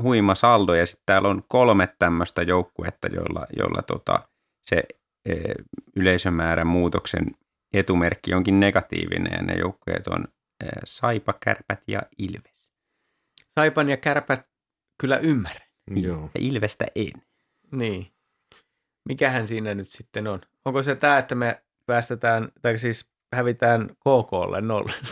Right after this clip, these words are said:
Speaker 2: <laughs>
Speaker 3: Niin.
Speaker 2: Onko se se syy?
Speaker 3: Niin varmaan tää kotipelien saldo ainakin sillä lailla vähän vähentää, että
Speaker 1: No ihan varmasti sillä on ollut vaikutuksensa sillä kotipelien saldolla. Mut kyllä mä sit sanoisin silti myös, että,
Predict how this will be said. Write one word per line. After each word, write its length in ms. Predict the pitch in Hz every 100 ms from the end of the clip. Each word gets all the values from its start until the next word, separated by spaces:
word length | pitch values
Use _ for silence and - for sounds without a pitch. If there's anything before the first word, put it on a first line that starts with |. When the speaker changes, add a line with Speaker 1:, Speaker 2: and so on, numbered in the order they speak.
| - -
Speaker 2:
<laughs> 300 | - 156 131
Speaker 3:
Niin. 100 | 127 117
Speaker 2:
Onko 120 | 208
se 200 | - 185
se 200 | - 175
syy? 380 | - - 139 - - - - - -
Speaker 3:
Niin 100 | 87
varmaan 240 | 92 80
tää 160 | 87 85
kotipelien 680 | 87 82 76 78 76 73 - -
saldo 280 | 82 78
ainakin 300 | 78 78 78 76 _ -
sillä 160 | 85
lailla 180 | 73 69
vähän 180 | 65 76 - -
vähentää, 420 | 78 76 71 67
että 220 | 57 - - _ _ -
Speaker 1:
No 100 | -
ihan 260 | 95 113 151
varmasti 420 | 180 127 98 -
sillä 300 | - 95 90
on 120 | 87
ollut 240 | 87 90 87
vaikutuksensa 640 | 90 90 90 90 - 95
sillä 260 | 92 - -
kotipelien 640 | 95 92 - 87 80 80
saldolla. 540 | - 95 82 80 82 _ _ _ _ -
Mut 140 | 95 92
kyllä 160 | - 107
mä 100 | 110
sit 220 | 113 120 -
sanoisin 460 | - 123 120 113
silti 380 | 107 - 127 113
myös, 320 | 107 113 101
että, 240 | 98 -